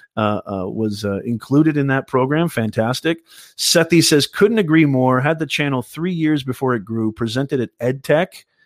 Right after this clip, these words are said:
Very nice. "And now I still do free before an opportunity came." Right. 'cause I love it, but I also learn. Yeah, it's, it's, you gotta, you gotta really, you gotta really understand that you have to understand that this is something, um,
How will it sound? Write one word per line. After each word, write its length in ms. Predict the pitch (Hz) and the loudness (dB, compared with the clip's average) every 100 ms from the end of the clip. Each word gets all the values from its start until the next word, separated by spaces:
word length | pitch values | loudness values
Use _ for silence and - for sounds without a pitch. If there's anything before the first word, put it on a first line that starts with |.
| _ _ _ 110 | _ _ _ -6
Very 340 | 123 131 120 | 0 2 2
nice. 400 | 110 113 143 - - | -2 -4 -4 -8 -10
"And 120 | 117 | -6
now 200 | 123 127 | -4 -2
I 60 | |
still 280 | 117 - 165 | -4 -4 -2
do 160 | 160 147 | 0 -2
free 480 | - 131 123 120 - | -2 -4 -2 -2 -4
before 340 | 117 - 151 | -8 0 2
an 40 | 139 | 4
opportunity 600 | 127 117 110 139 131 113 | 2 0 0 0 2 -2
came." 400 | - 110 127 156 | -2 -2 0 0
Right. 320 | 120 113 104 - _ _ _ _ _ _ - | 0 0 -2 -8 _ _ _ _ _ _ -2
'cause 140 | 131 | 0
I 100 | 127 | 2
love 320 | 117 113 113 | 2 2 2
it, 140 | 104 - | 0 -4
but 120 | 110 | -2
I 120 | 110 | -2
also 320 | 113 120 - | -2 -4 -6
learn. 320 | 104 101 95 90 | -6 -6 -6 -2
Yeah, 260 | 160 185 151 | 2 2 2
it's, 260 | 160 - - | -2 -4 -2
it's, 280 | 170 170 - | -2 -2 -6
you 120 | 165 | -2
gotta, 320 | 175 202 214 | 2 2 2
you 140 | - 156 | 0 0
gotta 240 | 185 226 | 2 2
really, 420 | 202 147 165 165 - - | 2 2 4 2 0 -6
you 160 | 143 | -6
gotta 280 | 147 175 202 | -2 2 4
really 440 | 196 139 139 135 - | 2 4 4 2 0
understand 840 | 127 131 127 - 131 131 120 107 | -4 -4 -4 -6 -6 -4 -6 -6
that 320 | 101 98 98 - _ _ _ _ _ _ _ _ _ _ _ _ _ | -8 -8 -10 -14 _ _ _ _ _ _ _ _ _ _ _ _ _
you 160 | - 151 | -2 2
have 260 | 165 208 - | 2 0 0
to 120 | 202 | -4
understand 800 | 160 156 143 - 143 151 135 113 | -2 0 -2 -4 -4 -2 -2 -4
that 220 | 95 107 | -6 -4
this 260 | 135 143 143 | -4 -4 -6
is 100 | 135 | -4
something, 600 | - 165 - 120 113 107 | -4 -4 -4 -6 -6 -8
um, 460 | 101 104 101 95 | -10 -10 -8 -10